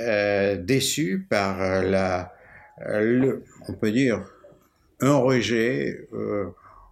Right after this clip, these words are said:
ou, euh, ou une, euh, lecture, euh, trop brutale, avant tout de l'administration américaine de l'époque, euh, Bush, euh, Junior, qui non seulement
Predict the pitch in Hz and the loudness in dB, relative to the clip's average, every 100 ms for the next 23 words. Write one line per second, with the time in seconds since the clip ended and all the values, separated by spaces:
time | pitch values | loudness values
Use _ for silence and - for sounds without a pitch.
0 | _ 107 107 107 104 98 - 113 107 101 | _ -6 -2 0 0 -2 -2 0 2 2
1 | 98 98 92 - _ - _ - - 110 | 2 0 -2 -8 _ -20 _ -16 -10 -8
2 | 110 110 110 110 107 104 101 98 92 92 | -4 0 2 2 2 0 0 0 -2 -2
3 | 92 123 127 - 156 160 165 - - - | 0 0 -2 -2 0 0 -2 -8 -18 -8
4 | 107 104 - 160 123 131 123 107 104 104 | -6 -4 -2 -2 0 -2 0 2 2 0
5 | 65 120 - - - 101 98 104 98 120 | -4 -6 -6 -10 -10 -4 -2 -2 -2 -2
6 | 104 - _ - 98 98 95 92 90 95 | -2 -8 _ -8 -2 0 2 0 0 0
7 | 98 98 98 95 - 107 117 104 98 98 | -2 -2 -4 -6 -6 -6 -2 -2 0 0
8 | 95 104 104 95 92 - 101 127 - 113 | 0 -2 -2 -2 -4 -2 -2 -2 -2 -2
9 | 101 95 92 110 110 - - 92 92 92 | 0 0 0 -2 -2 -4 -2 0 0 -2
10 | 90 107 104 101 98 127 - - - - | -2 -2 0 2 0 0 -6 -18 -20 -20
11 | - - - 120 120 170 175 165 143 135 | -20 -20 -8 0 2 2 2 2 2 4
12 | 131 127 120 | 2 2 -2